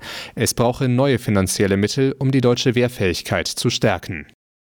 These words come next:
Über dreiundvierzig Jahre ist es her, dass Ex-Beatles-Mitglied John Lennon in New York erschossen wurde.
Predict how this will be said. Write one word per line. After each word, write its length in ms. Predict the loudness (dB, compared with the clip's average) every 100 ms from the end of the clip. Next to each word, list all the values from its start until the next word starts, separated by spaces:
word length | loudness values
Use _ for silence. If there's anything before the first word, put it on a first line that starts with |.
| _ _ _ -20 -20 _ _ _ _ -18 -18 -4
Über 280 | 0 2 0
dreiundvierzig 840 | 0 -2 -2 -4 -4 -2 0 -2
Jahre 280 | 0 0 -2
ist 240 | -4 -4 -4
es 200 | -2 0
her, 160 | 0
dass 320 | 0 0 -2
Ex-Beatles-Mitglied 1160 | -4 -4 -4 -2 0 -2 -2 -4 -2 -2 -2 -4
John 200 | -2 -2
Lennon 400 | 0 0 -2 -6
in 240 | -6 -2 0
New 160 | 2
York 400 | 4 2 0 -4
erschossen 580 | -4 -2 0 -2 -2 -2
wurde. 360 | 0 0 -2